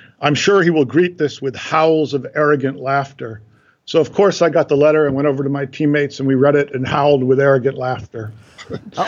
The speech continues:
Speaker 2: Ultimate
Speaker 1: So
Speaker 2: started getting some attention around that time, the nineteen eighties. There was this fifteen-minute T V documentary in nineteen eighty-five which summed up the popular view of the sport. Let us listen to a short clip.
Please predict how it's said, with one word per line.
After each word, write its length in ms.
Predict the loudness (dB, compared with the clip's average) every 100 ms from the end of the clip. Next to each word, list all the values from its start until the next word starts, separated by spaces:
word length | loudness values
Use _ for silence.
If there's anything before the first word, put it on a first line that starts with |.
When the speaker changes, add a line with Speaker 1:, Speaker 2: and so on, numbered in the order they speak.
| -4
Speaker 2:
Ultimate 300 | 0 2 4
Speaker 1:
So 60 | 2
Speaker 2:
started 420 | 4 2 0 0
getting 480 | 0 0 -2 -4 -2
some 120 | -2
attention 340 | 0 0 0
around 240 | 0 0 0
that 140 | 0
time, 200 | 0 2
the 60 | 2
nineteen 320 | 0 0 0
eighties. 340 | 0 -2 -2
There 100 | 0
was 100 | 0
this 120 | -2
fifteen-minute 720 | -4 -8 -2 -2 0 0 0 -2
T 160 | -4
V 180 | -2 0
documentary 840 | 0 -2 0 0 0 0 0 -2
in 100 | -2
nineteen 340 | 0 0 0 0
eighty-five 680 | 0 -2 2 2 2 -2 -2
which 300 | -4 -4 -10
summed 400 | -4 0 2 2
up 200 | 0 -2
the 120 | -6
popular 640 | -2 -2 0 -2 0 -2 -4
view 500 | -6 -2 2 2 2
of 220 | -2 -4
the 80 | -8
sport. 400 | -6 -4 -4 -2
Let 120 | -4
us 140 | -4
listen 320 | -4 -4 -2 -4
to 160 | -2
a 60 | -2
short 460 | -4 -4 -4 -6 -12
clip. 440 | -14 -12 -14